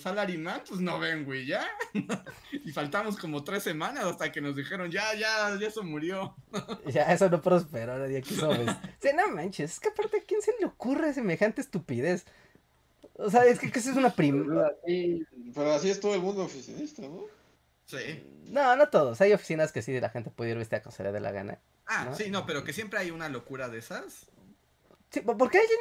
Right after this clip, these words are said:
Speaker 1: Sí.
Speaker 2: quisiera decir, decir, "Quiero que todos vengan de traje y corbata.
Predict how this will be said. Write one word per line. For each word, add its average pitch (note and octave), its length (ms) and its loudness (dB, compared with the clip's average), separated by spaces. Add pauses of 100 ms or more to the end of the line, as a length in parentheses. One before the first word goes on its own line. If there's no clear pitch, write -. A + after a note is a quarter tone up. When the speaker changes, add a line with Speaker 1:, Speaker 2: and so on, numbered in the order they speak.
(100)
Speaker 1:
Sí. - 140 -14 (380)
Speaker 2:
quisiera B3+ 400 10
decir, G3 340 4 (360)
decir, F3 440 0 (340)
"Quiero C4 240 2
que A3 80 0
todos A#3+ 240 2
vengan A3+ 220 0
de D#3+ 80 -2
traje - 380 0 (340)
y B2 80 -4
corbata. C3 520 2